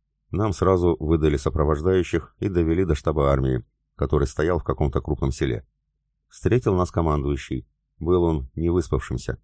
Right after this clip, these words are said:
с красными глазами и набухшими веками, но при этом лучился радостью и довольством. Мы привели себя в порядок, я скинул немецкую форму и надел гражданский костюм. Все построились, немцев тоже вывели,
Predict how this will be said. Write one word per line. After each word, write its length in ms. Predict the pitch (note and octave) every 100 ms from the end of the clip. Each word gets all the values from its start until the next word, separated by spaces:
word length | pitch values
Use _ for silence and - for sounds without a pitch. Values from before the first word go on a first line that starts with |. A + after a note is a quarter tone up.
| _
с 100 | -
красными 400 | - F2 - D#2
глазами 540 | C#2+ D2+ D2+ E2+ C#2 - -
и 60 |
набухшими 500 | D2+ D2 D#2 - C#2+
веками, 480 | C2 C2+ C2 B1 A1+ _ _ _
но 160 | F2 E2
при 160 | G2+
этом 220 | - -
лучился 460 | E2 E2+ F2 D#2 D#2+
радостью 520 | F2+ D#2+ C#2 - B1+
и 140 | - G2
довольством. 560 | C2+ B1+ B1 - A1+ - _ _ _ _ _ _ -
Мы 160 | B2+
привели 320 | - D#2 C#2
себя 240 | B1 A#1 B1+
в 60 |
порядок, 440 | - E2 G2+ D#2 _ _ _ _
я 200 | F#2 A2
скинул 320 | G#2 F#2+ F2+
немецкую 440 | D#2 D#2 D2+ - C#2+
форму 440 | - G2+ E2 B1+ -
и 60 |
надел 300 | C2+ C2+ D#2
гражданский 520 | C2+ C2+ B1 C#2 -
костюм. 440 | C2+ B1 - B1+ - _ _ _ _ _
Все 180 | - D#2
построились, 680 | C#2 - F#2 G2+ F2 - _ _ -
немцев 380 | G#2 A#2+ F#2+ D2
тоже 280 | E2 C#2+ C#2
вывели, 420 | C#2 C2+ B1+